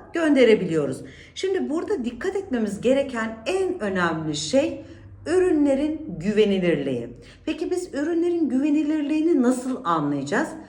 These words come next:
Sahte ürünler olmaması için gerçek distribütörlerden.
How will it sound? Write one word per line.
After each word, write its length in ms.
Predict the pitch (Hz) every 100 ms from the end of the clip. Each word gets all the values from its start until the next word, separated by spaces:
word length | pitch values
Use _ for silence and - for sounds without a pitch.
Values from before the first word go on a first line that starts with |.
| - - -
Sahte 580 | - - 214 214 - 403 -
ürünler 680 | 240 240 240 214 196 285 - -
olmaması 640 | 208 294 320 254 196 - 190
için 640 | 156 175 254 330 - -
gerçek 640 | 160 220 247 - 359 -
distribütörlerden. 1160 | 220 - - 190 185 - 180 165 139 131 135 131